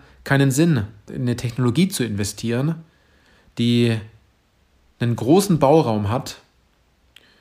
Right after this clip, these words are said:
und Sie diesen Bauraum aber nur mit fünf kleinen Teilen füllen und dabei riesige Kosten haben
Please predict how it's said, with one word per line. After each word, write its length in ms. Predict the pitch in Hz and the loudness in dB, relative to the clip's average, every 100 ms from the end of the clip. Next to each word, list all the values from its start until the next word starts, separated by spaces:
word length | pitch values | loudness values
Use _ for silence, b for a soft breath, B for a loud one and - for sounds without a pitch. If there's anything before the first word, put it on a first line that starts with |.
| b b b | b b b
und 400 | 123 127 120 110 - | 0 2 0 -4 -8
Sie 180 | - 120 | -6 -4
diesen 260 | 123 123 | -4 0
Bauraum 380 | 123 139 139 135 | 4 4 4 0
aber 200 | 139 131 | 0 0
nur 400 | 127 135 131 131 | 2 2 2 0
mit 140 | 139 117 | -4 -2
fünf 260 | 156 156 | -2 -2
kleinen 300 | - 131 123 | -2 0 0
Teilen 400 | 113 156 151 107 | 0 2 2 0
füllen 500 | 98 117 117 143 160 - _ _ _ _ _ _ _ _ - _ _ | -2 -2 0 -2 -4 -10 _ _ _ _ _ _ _ _ -20 _ _
und 100 | 120 | -2
dabei 260 | 120 127 123 | 0 0 0
riesige 380 | 139 135 127 | -2 -2 -2
Kosten 460 | 117 143 147 - 104 | -2 -2 -4 -4 -4
haben 360 | 104 107 135 | -2 -2 -4